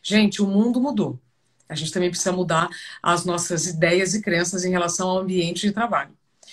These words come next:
Se vocês me disserem aqui que ninguém está se sentindo mais sobrecarregado, trabalhando mais pelo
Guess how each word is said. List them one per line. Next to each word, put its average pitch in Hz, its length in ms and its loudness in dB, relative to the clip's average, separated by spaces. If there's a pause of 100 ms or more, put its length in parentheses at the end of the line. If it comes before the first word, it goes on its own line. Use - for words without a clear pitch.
(160)
Se - 140 -6
vocês 214 320 2
me 254 100 4
disserem 202 520 4
aqui 147 360 -8 (240)
que 185 120 -4
ninguém 185 360 0
está 175 420 0 (140)
se - 180 -10
sentindo 196 680 -2 (280)
mais 202 200 4
sobrecarregado, 208 680 2
trabalhando 185 540 -4
mais 160 420 -4
pelo 180 500 -4